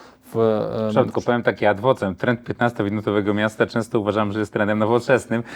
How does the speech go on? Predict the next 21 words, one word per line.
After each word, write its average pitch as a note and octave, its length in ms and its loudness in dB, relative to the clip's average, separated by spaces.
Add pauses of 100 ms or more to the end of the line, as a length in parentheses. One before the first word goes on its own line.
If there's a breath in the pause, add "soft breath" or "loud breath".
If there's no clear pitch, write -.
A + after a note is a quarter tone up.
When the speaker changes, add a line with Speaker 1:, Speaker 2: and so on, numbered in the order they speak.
(220 loud breath)
Speaker 2:
a G#2+ 80 2
zaprojektował B2 680 2
go, B2 100 2
tylko C3 220 -6
nie C3 140 0
wiedział, C3+ 220 2
że G#2 100 -6
to A2+ 80 -4
jest G#2 140 -2
trend A2+ 200 -4
piętnastominutowego G#2+ 960 0
miasta, A2 420 0 (380 loud breath)
e, A#2+ 120 6
Ildefons B2+ 640 0
Serda B2 420 2
jakieś G#2 580 -4 (240)
sto C3 280 2
lat B2 260 0
temu, B2 400 2
projektując B2 680 -2
Barcelonę, B2+ 680 -2